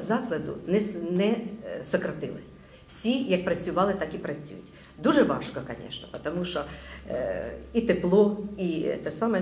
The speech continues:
но виживаємо, і за все розчитується. І за цей, за предыдущий рік ми це все виконали. І я хочу до вас, е, звернутися з таким листом, е,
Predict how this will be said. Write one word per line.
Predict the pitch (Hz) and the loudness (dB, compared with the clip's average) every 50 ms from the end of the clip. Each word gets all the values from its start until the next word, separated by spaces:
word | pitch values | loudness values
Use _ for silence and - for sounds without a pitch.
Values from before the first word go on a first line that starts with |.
| 185 | 6
но | 190 240 294 - | 8 8 10 8
виживаємо, | - - 202 208 - 190 175 165 180 214 262 269 247 - | 8 8 6 6 6 6 4 6 6 6 6 4 2 2
і | 190 | 2
за | 180 190 | 4 4
все | 180 180 - 214 | 2 4 2 2
розчитується. | 190 185 180 - - 160 147 156 - - - - 139 | 2 2 0 0 -2 -4 -6 -6 -8 -8 -6 -6 -4
І | 143 | -2
за | - 190 | 0 0
цей, | 185 185 220 220 214 - | 2 6 8 8 8 8
за | 214 202 196 202 185 185 180 - | 6 4 4 4 0 -6 -4 -2
предыдущий | - 185 185 180 185 202 254 254 - - 196 | -2 0 0 0 2 2 2 2 0 0 0
рік | 196 285 302 302 - - - - - - - | 0 0 0 0 -2 -4 -8 -12 -16 -6 2
ми | 202 233 302 302 | 4 4 6 6
це | - - 214 202 | 6 4 4 4
все | 202 - - - 233 240 240 240 240 - - - - - - 175 | 4 2 4 4 4 4 4 0 -4 -8 -12 -16 -8 -6 0 2
виконали. | 170 160 170 165 - - - 117 113 - - - - - - - - - - - - - - - - - - | 2 2 2 -2 -4 -6 -8 -8 -10 -12 -14 -16 -18 -20 -20 -20 -20 -20 -20 -20 -20 -20 -20 -20 -20 -14 -6
І | - 247 247 | -4 0 6
я | 294 359 359 | 8 8 8
хочу | 359 339 302 302 302 - 285 277 247 240 214 | 8 6 4 4 4 4 4 4 4 4 6
до | 190 226 | 6 6
вас, | 240 277 311 311 - - - 214 | 8 8 6 4 4 2 2 4
е, | - 185 185 180 - - - - 180 180 | 4 4 4 4 2 -2 -4 -4 0 2
звернутися | 196 240 240 277 285 285 - 226 | 4 4 4 4 2 2 0 0
з | - | -2
таким | - - 208 - 233 220 220 | -2 -4 0 2 4 4 4
листом, | 208 214 208 - - - 320 349 359 - - - - - - - - - - - - - - - - - - - - - - - - - - - - - - - - - - - - | 4 2 0 0 -2 -2 0 0 0 -2 -4 -8 -12 -14 -18 -20 -20 -20 -20 -20 -20 -20 -20 -20 -20 -20 -20 -20 -20 -20 -20 -20 -18 -18 -20 -20 -20 -20 -20 -20 -18 -18 -12 -10 -8
е, | - - | -8 -8